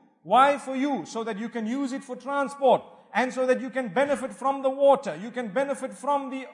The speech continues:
marine life. You can benefit from the corals and the pearls and so many other things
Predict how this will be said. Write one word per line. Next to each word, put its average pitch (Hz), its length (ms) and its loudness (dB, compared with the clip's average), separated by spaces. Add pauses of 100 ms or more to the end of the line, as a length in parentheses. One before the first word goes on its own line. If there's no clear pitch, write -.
(220)
marine 262 540 -6
life. 254 320 0 (200)
You 240 120 -6
can 226 320 -8
benefit 269 420 -4
from 247 380 -6 (120)
the 214 100 -6
corals 262 560 4
and 233 120 -10
the 233 80 -6
pearls 277 540 8
and 220 140 -8
so 302 300 0
many 285 220 -8
other 269 280 0
things 247 340 -8